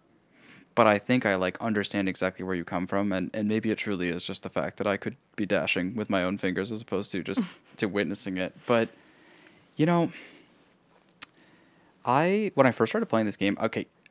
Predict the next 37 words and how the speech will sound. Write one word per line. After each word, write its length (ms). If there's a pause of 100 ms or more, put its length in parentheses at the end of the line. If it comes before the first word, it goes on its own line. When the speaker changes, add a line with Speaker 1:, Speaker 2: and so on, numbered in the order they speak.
(140)
Speaker 1:
I, 100
I 140
wanna 280
say 180
what, 180 (120)
what 160
James 340
said, 260
right? 180
He 100
was 140
like, 200 (720)
"This 260
is 140
an 80
incredible 400
game, 300
you 140
should 200
play 240
it, 80
and 100
I 60
don't 300
think 140
it's 120
necessarily 560
up 200
your 120
alley." 460 (300)
And 140
that's, 240
like, 140
exactly 640
what 160
it 100
is. 360